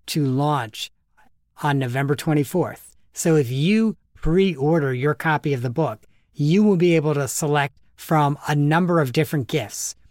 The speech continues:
Now, we're recording this about six to eight weeks in advance, so the gifts are not fully finalized. But Bea shared with me what a few of them are.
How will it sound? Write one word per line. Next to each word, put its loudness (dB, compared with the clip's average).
Now, 2
we're 2
recording 2
this -2
about -2
six -2
to 0
eight -2
weeks -4
in 0
advance, 0
so -2
the -2
gifts -2
are 2
not -2
fully 2
finalized. -2
But -4
Bea 2
shared 0
with -2
me 0
what 0
a 0
few -2
of -2
them 0
are. -2